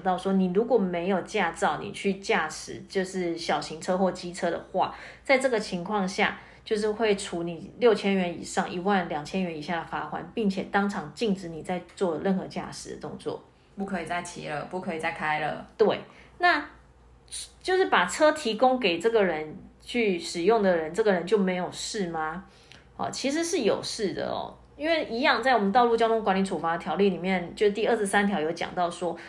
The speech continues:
Speaker 1: 如果你允许没有驾驶执照的人去驾驶你的车子的话，在这个情况下是可以吊扣就是这个车主的驾驶执照三个月的。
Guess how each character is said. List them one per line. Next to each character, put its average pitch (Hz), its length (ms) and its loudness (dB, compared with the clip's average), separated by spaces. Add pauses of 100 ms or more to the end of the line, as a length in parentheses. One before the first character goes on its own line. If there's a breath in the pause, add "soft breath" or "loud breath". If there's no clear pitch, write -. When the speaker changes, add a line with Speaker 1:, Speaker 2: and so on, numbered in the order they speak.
(240 loud breath)
Speaker 1:
如 247 220 4
果 294 200 6
你 196 300 2
允 196 260 2
许 202 260 -2
没 185 300 2
有 240 200 4
驾 226 280 2
驶 175 160 -8
执 185 160 -10
照 220 220 4
的 180 60 2
人 165 120 -4
去 220 120 -4
驾 233 220 0
驶 190 180 -6
你 160 120 -8
的 170 80 -6
车 247 220 0
子 233 120 2
的 185 80 4
话， - 380 2 (460 loud breath)
在 285 140 4
这 285 120 0
个 247 80 2
情 196 220 -2
况 220 200 0
下 208 160 0
是 214 140 -2
可 214 140 -2
以 175 260 -2
吊 190 300 4
扣 - 360 0 (320)
就 208 100 2
是 208 120 0
这 214 100 0
个 196 80 2
车 196 260 0
主 190 180 -4
的 147 140 -4
驾 196 160 0
驶 147 140 -6
执 151 160 -10
照 170 140 -4
三 160 200 -10
个 151 120 -12
月 151 120 -10
的。 - 60 -14